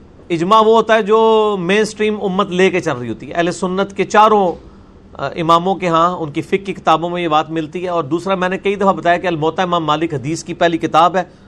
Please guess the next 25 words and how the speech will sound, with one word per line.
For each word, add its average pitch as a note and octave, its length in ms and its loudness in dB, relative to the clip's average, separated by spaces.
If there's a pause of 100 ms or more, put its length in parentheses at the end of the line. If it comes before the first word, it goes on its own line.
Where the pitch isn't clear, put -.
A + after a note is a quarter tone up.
(120)
اس - 120 -12
کا F3 100 -2
طلاق E3+ 300 2
والا E3+ 160 -2
چیپٹر E3 380 -6 (340)
کھول E3 180 0
کے E3+ 120 -4
دیکھ D#3 240 -2
لیں۔ E3 140 -4 (500)
تین G3 220 -2
طلاق F3+ 400 2
تین G3+ 200 -4
شمار F3 300 2
کی E3+ 160 -8
جاتی D#3+ 320 -2
ہیں F3+ 140 -6
اگر D#3 260 -2
وہ E3 280 -2 (400)
عورت D3+ 260 2
مدخولہ C#3+ 500 0
ہے، G#2 200 2 (180)
رخصتی E3+ 260 -8
کے F3 120 -4
بعد C#3 260 4
والی۔ E2+ 240 -8